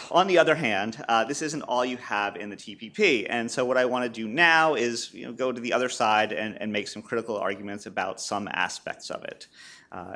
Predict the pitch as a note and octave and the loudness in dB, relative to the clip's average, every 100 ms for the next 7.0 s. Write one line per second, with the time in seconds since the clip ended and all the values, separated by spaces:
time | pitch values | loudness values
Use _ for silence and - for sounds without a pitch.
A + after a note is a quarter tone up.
0 | - F#2+ F#2+ F#2 E2 F#2+ F#2+ A2 C#3 D3 | -10 -10 -10 -10 -8 -8 -8 0 2 4
1 | C#3 A#2+ - _ - _ _ _ _ A#2 | 0 -4 -10 _ -20 _ _ _ _ 0
2 | A#2 A#2 A2+ G#2+ A#2+ G2+ A2 G#2+ A#2 G#2 | 0 2 0 -2 -6 -6 -10 -8 -8 -8
3 | A2 G#2+ - - G#2 A#2+ G2 - _ B2 | -4 -4 -4 -8 -6 -6 -8 -16 _ -2
4 | A2+ G#2+ G#2+ - F3 F3+ E3 D3+ B2+ A2+ | -2 -2 -4 2 2 4 2 2 2 0
5 | A2+ A2+ B2 G#2+ G#2 B2 A2+ - A#2+ A#2+ | -2 -4 -4 -6 -4 0 0 -2 -4 -4
6 | A#2+ A#2 A#2 A2 - F3 F3 D3+ C3 C3 | -2 -2 -2 -6 -2 0 0 0 -2 -4